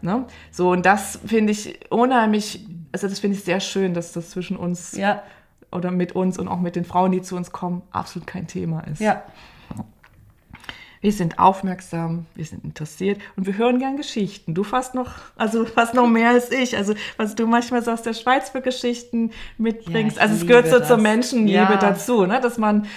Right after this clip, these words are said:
Speaker 1: einfach auch in den Kursen natürlich ein Ohr haben muss. Und manchmal sprengt's auch den Zeitrahmen. Aber es gehört einfach dazu, dass man Leute ausreden lässt. Dass auch immer mal jemand <laughs> dabei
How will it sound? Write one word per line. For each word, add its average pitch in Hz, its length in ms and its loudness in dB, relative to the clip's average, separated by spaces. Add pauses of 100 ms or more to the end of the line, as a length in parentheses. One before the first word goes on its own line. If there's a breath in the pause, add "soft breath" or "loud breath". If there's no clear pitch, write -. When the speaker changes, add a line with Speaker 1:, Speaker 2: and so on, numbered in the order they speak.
(160 loud breath)
Speaker 1:
einfach 202 380 0
auch - 280 0
in 208 140 2
den 208 140 2
Kursen 208 320 0
natürlich 202 480 -2
ein 190 160 -6 (260)
Ohr 190 340 -2
haben 175 300 -4
muss. 160 380 -2
Und 175 120 -6
manchmal 180 300 -6
sprengt's 185 500 -4
auch - 120 -10
den 180 160 -8
Zeitrahmen. 165 680 -4 (320 loud breath)
Aber 165 140 -6
es 160 160 -10
gehört 185 320 0
einfach 175 200 -6
dazu, 180 300 -6
dass 175 160 -4
man 175 120 -4
Leute 165 360 -8
ausreden 226 480 0
lässt. 202 460 -4 (400 loud breath)
Dass 196 160 -6
auch - 100 -12
immer 214 160 6
mal 196 160 0
jemand 196 300 2
<laughs> - 0 -
dabei 220 220 0